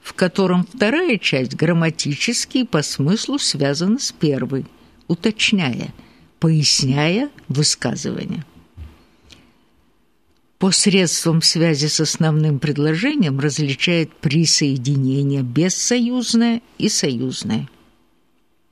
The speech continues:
В предложении существует и так называемая полупредикативные связи, то есть такие связи,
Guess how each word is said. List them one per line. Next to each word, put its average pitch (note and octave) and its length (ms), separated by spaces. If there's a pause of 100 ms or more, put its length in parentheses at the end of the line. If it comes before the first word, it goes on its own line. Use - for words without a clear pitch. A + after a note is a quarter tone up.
(800)
В - 20
предложении A3 680
существует A3 800
и G3 80
так G3+ 280
называемая G3+ 720 (640)
полупредикативные C3 1700
связи, C3+ 480
то - 180
есть D#3 240
такие D#3 440
связи, G#3+ 560